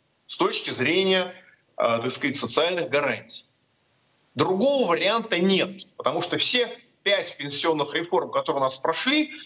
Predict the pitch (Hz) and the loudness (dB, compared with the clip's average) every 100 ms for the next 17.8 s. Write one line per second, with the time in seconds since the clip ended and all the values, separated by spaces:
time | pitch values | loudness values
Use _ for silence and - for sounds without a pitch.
0 | - 135 - 165 170 214 220 247 202 147 | -4 0 2 2 2 2 2 2 2 0
1 | - 151 151 175 - - 147 156 - 196 | 0 2 2 2 0 0 0 2 2 0
2 | 151 123 131 139 165 135 123 131 135 131 | 0 0 0 0 2 0 0 0 0 2
3 | 147 127 - 92 - - - _ - 185 | 0 0 -6 -14 -18 -20 -20 _ -2 0
4 | 131 185 - 220 220 196 - 147 120 - | 0 0 0 0 2 0 -2 -4 -6 -8
5 | _ _ _ _ _ _ - 143 165 - | _ _ _ _ _ _ -4 0 0 0
6 | 208 240 - 185 127 - - 190 226 147 | -2 -2 -2 -2 0 -2 -2 -2 -2 0
7 | 202 156 - 147 175 165 151 147 165 185 | 2 2 0 -2 2 2 0 -2 0 2
8 | 180 - 165 151 147 160 156 - - _ | 0 0 -2 0 2 0 -2 -8 -16 _
9 | _ - 143 151 - 143 143 135 254 247 | _ -2 0 0 -2 -8 -8 -2 -2 0
10 | 139 - - _ _ _ _ _ _ _ | -4 -6 -14 _ _ _ _ _ _ _
11 | _ _ - _ _ - - - - _ | _ _ -20 _ _ -20 -20 -20 -20 _
12 | _ 147 131 127 123 120 120 120 117 113 | _ 0 2 4 4 4 4 4 4 2
13 | 185 - 180 - 185 180 175 - 262 175 | 0 0 -2 0 0 2 0 2 0 2
14 | 156 143 - 151 180 156 127 110 127 156 | 0 0 -2 0 2 2 0 -2 -2 -2
15 | 156 190 - 151 208 214 196 - 196 226 | 0 0 0 0 0 0 -2 0 0 2
16 | 208 165 - - 151 147 120 151 135 - | 2 0 -2 0 2 0 0 0 0 -4
17 | 117 143 147 147 110 - 98 | -2 -2 0 0 0 -4 -4